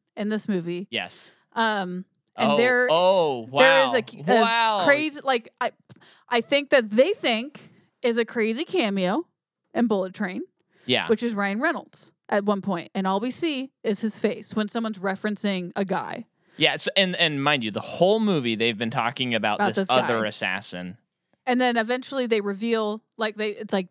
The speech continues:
Speaker 1: they show the face, it's Ryan Reynolds. We're all
Speaker 2: Uh-huh.
Speaker 1: supposed to laugh hysterically.
Speaker 2: Yeah.
Speaker 1: And I thought it was one of the worst cameos in a movie in a long
Speaker 2: Mm-hmm,
Speaker 1: time.
Speaker 2: mm-hmm.
Speaker 1: And it, because it was like,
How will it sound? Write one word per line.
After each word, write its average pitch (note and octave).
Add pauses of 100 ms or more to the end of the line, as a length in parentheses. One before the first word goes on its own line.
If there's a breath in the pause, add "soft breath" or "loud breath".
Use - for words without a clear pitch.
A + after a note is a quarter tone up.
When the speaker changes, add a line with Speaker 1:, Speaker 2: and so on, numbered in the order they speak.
(140)
Speaker 1:
they G#3
show G3+
the F#3
face, A3
it's G3+
Ryan F3+
Reynolds. G#3 (200 soft breath)
We're C3+
all G#2+
Speaker 2:
Uh-huh. A2
Speaker 1:
supposed G#2+
to -
laugh F3+
hysterically. G3+ (380)
Speaker 2:
Yeah. A2+
Speaker 1:
And A#3
I A#3+
thought A#3
it -
was G#3
one G#3
of F#3+
the F#3+
worst G#3
cameos C4
in G#3
a G#3
movie A3+
in F#3
a F3+
long G3
Speaker 2:
Mm-hmm, E3+
Speaker 1:
time. E3+
Speaker 2:
mm-hmm. E3 (480 soft breath)
Speaker 1:
And C4+
it, C#4
because D4+
it D4+
was C#4
like, B3+